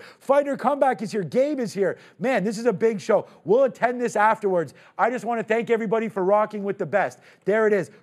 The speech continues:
Corsair's out as well, man. There's a lot of things popping right now. Wow, what a day. Uh, for, is Pinterest, did Pinterest even report? Uh, Pinterest today. No, that would be on Facebook, so that would make sense.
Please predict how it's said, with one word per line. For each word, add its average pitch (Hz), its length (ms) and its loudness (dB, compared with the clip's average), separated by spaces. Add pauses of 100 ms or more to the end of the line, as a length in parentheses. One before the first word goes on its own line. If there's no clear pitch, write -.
Corsair's 226 680 2
out 180 280 0
as 202 280 0
well, 202 320 0
man. 170 240 -6 (240)
There's 277 220 0
a 254 60 0
lot 190 340 2
of - 80 -6
things 185 200 -4
popping 175 400 0
right 156 140 -6
now. 135 100 -2
Wow, 139 260 0
what 135 380 0
a 139 220 -2
day. 120 520 -6 (260)
Uh, 156 340 4
for, 151 200 -4 (220)
is 185 160 2
Pinterest, 269 680 -4 (320)
did 196 240 0
Pinterest 320 480 -2
even 359 260 2
report? 359 480 -4 (260)
Uh, 208 140 4
Pinterest 254 500 -6
today. - 280 0 (180)
No, 190 180 0
that 196 200 2
would 214 100 0
be 214 140 0
on 190 120 -2
Facebook, 180 520 -4
so 147 80 -10
that 151 120 2
would 185 120 0
make 170 160 -6
sense. 131 280 -6